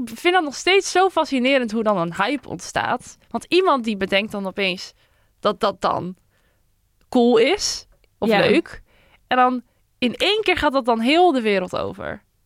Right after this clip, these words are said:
Speaker 1: En wat is dan dat wat het maakt, waardoor dan de hele wereld o-, ja, ik vind dat bijzonder.
Speaker 2: Ja, maar als er een bekendheid dat, zeg maar, loopt te fidget spinnen, dan
Speaker 1: Ja.
Speaker 2: is het direct voor iedereen van, "Wat is dat voor, eh, een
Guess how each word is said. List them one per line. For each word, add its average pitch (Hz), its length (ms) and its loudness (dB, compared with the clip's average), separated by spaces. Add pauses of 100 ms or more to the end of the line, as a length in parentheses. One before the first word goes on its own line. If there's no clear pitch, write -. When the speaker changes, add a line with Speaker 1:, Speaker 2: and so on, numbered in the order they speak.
(240)
Speaker 1:
En 214 120 -4
wat 247 180 0
is 277 220 -6
dan 233 300 0
dat - 500 -6 (360)
wat 226 140 0
het 202 120 -8
maakt, 214 340 0
waardoor 214 360 2
dan 208 160 0
de 202 60 -2
hele 196 140 -4
wereld 208 280 -2
o-, - 80 -6
ja, - 100 -6
ik 196 100 -10
vind 208 160 -8
dat - 260 -8 (720)
bijzonder. 196 500 -10 (180)
Speaker 2:
Ja, 180 200 -2
maar - 80 -10
als 214 200 -2
er 226 220 0
een 247 140 2
bekendheid 247 640 0
dat, 220 160 0
zeg 220 180 -2
maar, 208 300 2 (100)
loopt 214 220 0
te 208 100 -8
fidget 254 280 -2
spinnen, 180 400 -2
dan 196 200 4
Speaker 1:
Ja. 208 220 2
Speaker 2:
is 208 100 2
het 214 80 -2
direct 208 200 -2
voor - 100 -12
iedereen 220 220 -2
van, 208 160 -2
"Wat 208 160 -4
is 214 120 -6
dat 226 220 -2
voor, 208 200 -6
eh, 190 180 -4
een 196 260 -4